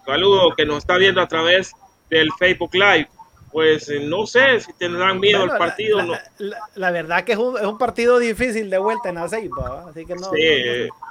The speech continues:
Speaker 1: sí, es
Speaker 2: Bastante
Speaker 1: partido
Speaker 2: complicado
Speaker 1: difícil.
Speaker 2: para el Genesis, aparte de que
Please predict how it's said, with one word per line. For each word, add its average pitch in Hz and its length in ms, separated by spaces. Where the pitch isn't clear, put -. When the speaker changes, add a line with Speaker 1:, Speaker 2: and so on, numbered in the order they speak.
Speaker 1:
sí, 170 160
es 147 140
Speaker 2:
Bastante 165 280
Speaker 1:
partido 233 300
Speaker 2:
complicado 180 460
Speaker 1:
difícil. - 100
Speaker 2:
para 170 160
el 170 80
Genesis, 160 420
aparte 185 460
de 208 160
que 143 360